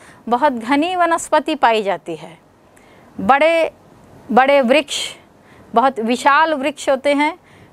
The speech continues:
वृक्षों की जो ऊंचाई है तीस से चालीस मीटर तक होती है। वृक्ष इतने फैल जाते हैं कि नीचे में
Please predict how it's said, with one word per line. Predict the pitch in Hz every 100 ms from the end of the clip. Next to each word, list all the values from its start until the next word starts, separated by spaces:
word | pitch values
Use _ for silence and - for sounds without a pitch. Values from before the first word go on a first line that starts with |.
| -
वृक्षों | 208 277 - 359
की | 320 339
जो | 311
ऊंचाई | 277 254 226 262
है | 311
तीस | - 311 349 349
से | 339 339 330
चालीस | 262 233 285 285 -
मीटर | 240 262 262 330 190 175 _ -
तक | 240
होती | - 190 180
है। | 170 160 - _ - - - -
वृक्ष | 262 359 -
इतने | 330 - 320 339 302 - -
फैल | - 277 294
जाते | 294 285 294
हैं | 320 311
कि | 294
नीचे | 254 247 285
में | 277 285 311